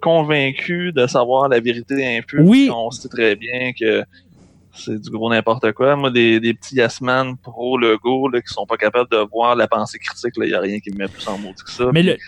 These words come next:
Speaker 1: il y en a
Speaker 2: le
Speaker 1: de plus en plus, malheureusement, qui sont
Speaker 2: Ouais.
Speaker 1: en train de prendre la place. Moi, ce que je pense, c'est qu'il y a un peu de pillage, justement, de la caq, là, qui essaie de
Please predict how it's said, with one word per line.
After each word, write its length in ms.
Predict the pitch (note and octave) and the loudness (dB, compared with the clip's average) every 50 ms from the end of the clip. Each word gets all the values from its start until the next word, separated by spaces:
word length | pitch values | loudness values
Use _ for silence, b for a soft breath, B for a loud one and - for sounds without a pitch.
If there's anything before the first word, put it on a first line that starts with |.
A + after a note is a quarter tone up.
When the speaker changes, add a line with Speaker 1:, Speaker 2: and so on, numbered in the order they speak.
| B B B B | B B B B
Speaker 1:
il 60 | - A#2 | 0 0
y 20 | |
en 80 | A#2 B2+ | 2 2
a 60 | - | 2
Speaker 2:
le 60 | C3 | 0
Speaker 1:
de 40 | A#2+ | 0
plus 140 | C3+ C3+ C#3 | 0 0 2
en 160 | C3+ B2 A2+ | 2 0 0
plus, 140 | - C#3+ C#3 | -2 -2 0
malheureusement, 580 | B2 A#2+ A#2 A2+ A2+ A2+ G#2+ G#2+ A2+ B2 C3 | 2 2 4 4 4 2 2 0 0 -2 -2
qui 140 | B2+ - - | -2 -4 -6
sont 160 | - C3+ C#3 | -2 0 2
Speaker 2:
Ouais. 60 | C#3 | 2
Speaker 1:
en 180 | A#2+ A2 G#2+ G#2 | 4 2 2 0
train 260 | - B2 B2 C3 C#3 | 0 0 0 0 2
de 120 | B2 A#2+ G#2+ | 2 0 0
prendre 260 | - - C3 B2+ B2 | 2 0 -2 0 2
la 80 | A#2+ A2 | 0 2
place. 200 | - D3+ F#3 - - | 2 0 -2 0 0
Moi, 80 | F#3 | -4
ce 80 | F3+ - | 0 0
que 80 | D#3 | 0
je 80 | - - | -2 0
pense, 320 | - D3+ D#3+ E3+ F3 - B B B B B B B B | 0 0 0 0 -2 -4 B B B B B B B B
c'est 180 | - - C#3 C3 | -4 0 0 0
qu'il 140 | - C#3 C3 | 0 2 0
y 20 | |
a 40 | B2+ | 2
un 80 | B2 A2 | 0 0
peu 180 | - D3+ D#3 D3+ | 0 -2 -2 2
de 160 | C3+ C3 B2 | 2 2 2
pillage, 600 | - - C#3+ C3+ B2+ B2+ C3+ C#3+ C#3+ C#3+ C3+ C3 | 2 0 0 2 4 4 4 4 2 2 2 0
justement, 380 | B2 - - A#2 A2+ B2 B2+ C3 | -2 -2 -2 0 2 2 0 2
de 80 | C3 | 2
la 100 | C3 A#2+ | 2 0
caq, 320 | A#2 - - C#3 C#3+ D3+ - | 0 0 -2 -2 -2 -2 -4
là, 100 | B2+ B2 | -4 -4
qui 120 | - B2+ | 0 0
essaie 240 | A#2 A2+ - C3 C3 | 0 0 2 -2 0
de 100 | B2 | 0